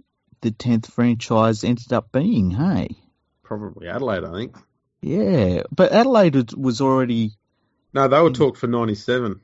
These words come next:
Speaker 1: Oh, okay, there we go,
Speaker 2: So that
Speaker 1: yeah.
Speaker 2: 'cause that's the thing, Super League were looking at starting the comp in ninety-six.
Speaker 1: In ninety-six, yeah.
Speaker 2: Yeah. Um, August five, the A R L trial the use of two referees in a reserve grade Metropolitan Cup match between Guildford and Hills District.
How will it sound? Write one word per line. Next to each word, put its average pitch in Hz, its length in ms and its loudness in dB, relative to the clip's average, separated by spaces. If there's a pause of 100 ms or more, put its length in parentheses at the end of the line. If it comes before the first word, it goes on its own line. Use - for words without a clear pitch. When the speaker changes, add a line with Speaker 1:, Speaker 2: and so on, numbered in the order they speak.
(260)
Speaker 1:
Oh, 131 180 4
okay, 92 400 0
there 110 160 -4
we 87 80 -8
go, 71 60 -12
Speaker 2:
So 127 80 -4
that 156 140 4
Speaker 1:
yeah. - 120 -18 (320)
Speaker 2:
'cause 143 100 -4
that's 165 140 0
the 123 80 -12
thing, 123 160 -2
Super 170 260 -2
League 143 120 0
were 120 80 2
looking 120 280 -2
at 104 80 -4
starting 110 280 -4
the 101 80 -8
comp 101 240 -8
in 101 80 -2
ninety-six. 95 800 -6
Speaker 1:
In 110 200 -4
ninety-six, 87 800 -4
yeah. 82 380 -2
Speaker 2:
Yeah. 95 260 -4 (920)
Um, 107 580 0 (120)
August 147 340 2
five, 165 480 0 (140)
the 131 240 -4
A 180 220 2
R 131 200 4
L 127 160 4
trial 127 380 0
the 113 100 2
use 120 280 -4
of 107 160 -6
two 208 220 6
referees 143 640 2
in 113 60 -4
a 113 60 -2
reserve 131 400 0
grade 135 240 0
Metropolitan 131 520 -6
Cup 123 200 -6
match 110 220 -8
between 104 340 -8
Guildford 151 380 0
and 104 140 -2
Hills 127 220 0
District. - 520 -10